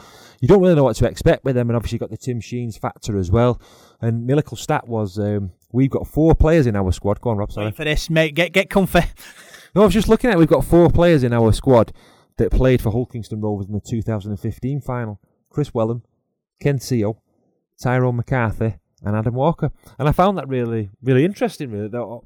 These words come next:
Speaker 1: I mean, I'm not sure about Ken Sio 'cause he's out injured and he's,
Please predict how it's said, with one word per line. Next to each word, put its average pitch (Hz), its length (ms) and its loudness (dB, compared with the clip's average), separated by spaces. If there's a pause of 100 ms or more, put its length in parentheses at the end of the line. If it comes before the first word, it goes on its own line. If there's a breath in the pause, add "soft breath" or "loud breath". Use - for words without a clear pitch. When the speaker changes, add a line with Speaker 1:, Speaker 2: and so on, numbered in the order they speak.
(140)
Speaker 1:
I 123 80 -12
mean, 117 160 -2
I'm 113 80 0
not 127 120 -4
sure 147 120 2
about 139 200 0
Ken 113 160 -8
Sio 107 240 -10
'cause 107 100 -12
he's 107 60 -6
out 120 160 -4
injured 104 300 -6
and 104 100 -6
he's, 101 180 -4